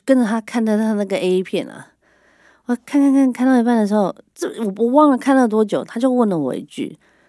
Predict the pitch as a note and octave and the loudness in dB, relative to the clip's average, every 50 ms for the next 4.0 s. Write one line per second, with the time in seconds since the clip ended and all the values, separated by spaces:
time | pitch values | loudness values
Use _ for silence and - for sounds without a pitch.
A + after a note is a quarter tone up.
0 | _ _ - B3+ C4 - - B3+ A#3 A3 A3+ B3 G#3+ - C3 A#2+ - - - - | _ _ -6 -4 -4 0 2 2 2 4 2 0 0 -2 -4 -10 -12 -14 -14 -14
1 | - - B2 B2 - - - - - - - - - - D3+ D3 _ _ _ _ | -14 -12 -12 -12 -10 -10 -10 -10 -12 -16 -18 -16 -16 -16 -18 -20 _ _ _ _
2 | _ _ _ _ _ _ _ _ _ _ _ _ _ _ _ _ _ _ _ _ | _ _ _ _ _ _ _ _ _ _ _ _ _ _ _ _ _ _ _ _
3 | _ _ _ _ _ _ - - _ - C#4+ D4+ E4 G4+ G#4+ A#4 G#4 G4+ G4+ | _ _ _ _ _ _ -20 -12 _ 2 2 2 2 2 2 2 2 2 2